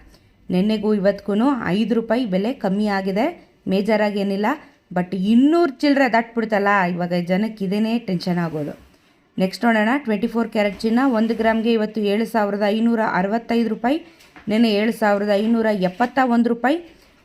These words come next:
ಹತ್ತು ಗ್ರಾಮಿನ ಚಿನ್ನ ಎಪ್ಪತ್ತೈದು ಸಾವಿರದ ಆರುನೂರ ಐವತ್ತು, ನಿನ್ನೆ ಎಪ್ಪತ್ತೈದು ಸಾವಿರದ ಏಳ್ನೂರ ಹತ್ತು.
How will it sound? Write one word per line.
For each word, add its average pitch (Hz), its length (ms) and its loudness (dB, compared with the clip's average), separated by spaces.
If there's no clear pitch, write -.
ಹತ್ತು 208 200 0
ಗ್ರಾಮಿನ 262 400 4
ಚಿನ್ನ 240 300 0
ಎಪ್ಪತ್ತೈದು 220 760 0
ಸಾವಿರದ 208 460 0
ಆರುನೂರ 220 340 2
ಐವತ್ತು, 220 540 -2
ನಿನ್ನೆ 214 280 2
ಎಪ್ಪತ್ತೈದು 208 560 -2
ಸಾವಿರದ 190 280 0
ಏಳ್ನೂರ 196 520 0
ಹತ್ತು. 175 380 -4